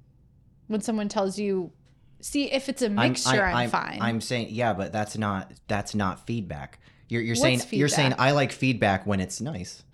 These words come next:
Speaker 2: But I don't like feedback
Speaker 1: As long
Speaker 2: when
Speaker 1: as there's some good in it, I'll
Speaker 2: that,
Speaker 1: take
Speaker 2: what,
Speaker 1: constructive
Speaker 2: what if you
Speaker 1: feedback,
Speaker 2: have no
Speaker 1: too.
Speaker 2: good and it's just honest, accurate feedback, which was,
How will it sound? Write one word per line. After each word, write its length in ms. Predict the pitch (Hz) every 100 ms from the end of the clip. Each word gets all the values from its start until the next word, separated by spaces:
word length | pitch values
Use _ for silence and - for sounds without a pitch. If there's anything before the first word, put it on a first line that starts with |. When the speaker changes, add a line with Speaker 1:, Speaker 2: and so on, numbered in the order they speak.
| _ - - - - - - 123
Speaker 2:
But 80 |
I 80 | 117
don't 220 | 107 120
like 160 | 120 113
feedback 320 | 127 123 -
Speaker 1:
As 100 | -
long 160 | 285 370
Speaker 2:
when 40 | 427
Speaker 1:
as 100 | 359
there's 200 | 359 277
some 440 | - 214 214 359
good 240 | 220 196 190
in 160 | 190
it, 200 | 185 226 -
I'll 100 | 214
Speaker 2:
that, 120 | 262
Speaker 1:
take 120 | 339 247
Speaker 2:
what, 40 |
Speaker 1:
constructive 560 | 262 113 160 190 208 117
Speaker 2:
what 100 | 127
if 120 | -
you 140 | 120
Speaker 1:
feedback, 80 | 110
Speaker 2:
have 240 | 117 117 107
no 220 | 110 107
Speaker 1:
too. 40 |
Speaker 2:
good 260 | 101 147 82
and 200 | 85 95
it's 120 | -
just 300 | - 92 - -
honest, 360 | 92 92 -
accurate 320 | 85 90 92
feedback, 400 | - 131 95 82
which 200 | 95 90
was, 180 | 95 85